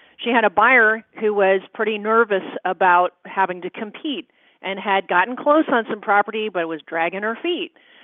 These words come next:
So they had a conversation about the longer you wait, the more you're going to end up paying. So she could do that because she knew it was going up year over year, seventeen percent. So the four hundred thousand dollar house that you would have bought two months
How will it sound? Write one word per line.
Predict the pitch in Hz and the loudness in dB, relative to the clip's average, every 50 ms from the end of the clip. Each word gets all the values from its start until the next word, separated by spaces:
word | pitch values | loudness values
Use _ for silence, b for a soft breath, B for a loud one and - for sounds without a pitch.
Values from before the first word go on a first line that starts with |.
| b b - | b b 0
So | 220 202 202 | 0 2 2
they | 208 226 | 2 2
had | 269 240 254 | 2 2 0
a | 247 | 0
conversation | - 233 220 220 214 247 - - 214 208 208 - 214 202 | 0 0 -2 0 -2 -4 -4 -2 0 0 0 -2 -4 -6
about | 190 180 185 180 170 | -2 2 2 2 2
the | - 180 | 0 -4
longer | 185 196 202 202 190 196 196 202 | -4 -2 -4 -4 -4 -6 -8 -8
you | 196 196 196 | -8 -8 -8
wait, | 196 185 233 262 262 220 - 196 | -6 -4 -2 -2 -4 -4 -8 -8
the | 190 | -10
more | 190 190 202 202 | -6 -4 -4 -2
you're | 202 196 190 | -2 -2 -2
going | 180 190 180 180 175 | -4 -4 -6 -6 -8
to | 185 - | -8 -8
end | 160 175 170 160 | -8 -6 -4 -2
up | 156 - - | -2 -2 -4
paying. | - - 339 370 302 185 117 120 - _ _ _ b b b b b b b b b _ - | -8 -6 -4 -4 -2 -4 -4 -8 -12 _ _ _ b b b b b b b b b _ 2
So | 240 220 226 220 214 - - | 4 4 4 4 2 -2 -4
she | 269 254 | -6 -4
could | - 277 226 185 | -4 -4 -6 -4
do | 240 285 330 269 | -4 -4 0 2
that | 226 202 202 - - | 4 4 4 2 -2
because | 202 - - 220 202 190 - - | -4 0 2 2 2 0 -2 -8
she | 202 202 196 | -14 -14 -10
knew | 196 220 254 262 226 208 202 196 | -6 -4 -2 -2 -2 -4 -4 -6
it | - 180 | -6 -6
was | 190 196 196 202 196 - - _ | -2 -2 -2 -2 -4 -8 -14 _
going | - 180 175 175 196 185 | -10 -8 -6 -6 -2 0
up | 170 170 - 165 | 0 0 0 -2
year | 160 165 185 | -4 -2 -2
over | 196 208 226 | -2 -2 -4
year, | 196 170 185 185 - | -4 -4 -4 -4 -4
seventeen | - 175 165 180 170 - 196 180 - | -4 -4 -4 -6 -8 -14 -16 -14 -14
percent. | 214 208 - 294 294 254 - - | -14 -6 -2 0 0 0 0 -2
So | 220 190 | -2 0
the | 190 190 185 - _ | 0 0 0 -2 _
four | - 226 247 | -4 -2 -2
hundred | 247 262 240 220 214 | 0 0 0 0 2
thousand | 208 190 190 190 196 | 4 2 2 2 0
dollar | 190 185 180 170 | -2 -2 -2 -2
house | 190 185 175 170 - - _ b b b b b b | 0 0 0 0 -2 -6 _ b b b b b b
that | 180 185 | -4 -4
you | 190 190 185 | -4 -4 -2
would | 196 220 214 | 0 2 2
have | 208 185 | 2 2
bought | 156 180 180 185 - - | 4 4 4 4 0 -2
two | 208 190 | -10 -8
months | 190 180 185 202 | -4 -4 -4 -4